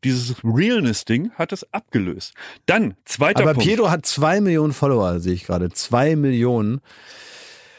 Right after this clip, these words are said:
Speaker 1: Oh.
Speaker 2: Also, dass da, äh, dass da, äh, natürlich, dass man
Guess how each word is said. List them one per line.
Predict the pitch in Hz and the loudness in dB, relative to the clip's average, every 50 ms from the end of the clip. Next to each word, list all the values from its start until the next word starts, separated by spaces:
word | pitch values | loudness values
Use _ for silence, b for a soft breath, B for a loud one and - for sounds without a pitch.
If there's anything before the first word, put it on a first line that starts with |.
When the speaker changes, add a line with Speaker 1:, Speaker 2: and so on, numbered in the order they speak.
| B B B B | B B B B
Speaker 1:
Oh. | 113 135 110 - - | -12 -12 -10 -6 -2
Speaker 2:
Also, | 143 143 147 151 151 143 | 0 2 2 2 2 2
dass | 113 143 135 127 - | 0 0 0 -2 0
da, | - 151 139 156 180 190 190 170 | 0 2 2 2 4 2 2 2
äh, | - 160 160 156 156 151 151 147 139 123 117 131 131 - 90 90 92 92 98 120 110 - - - 107 110 | 4 4 4 4 4 4 2 0 -2 -2 -2 -4 -4 -6 -8 -12 -12 -10 -10 -8 -6 -6 -6 -6 -6 -4
dass | - 123 117 - | -2 -2 0 0
da, | 143 139 156 165 151 | 2 2 2 2 0
äh, | - 127 139 | -2 -2 -2
natürlich, | 143 143 151 135 - - 285 269 185 139 113 - | -2 -2 -2 -2 0 0 2 2 2 2 0 0
dass | - 139 - - | -2 -2 0 2
man | 160 151 151 147 143 139 107 82 67 82 90 | 2 2 2 2 0 -2 -4 -6 -8 -8 -6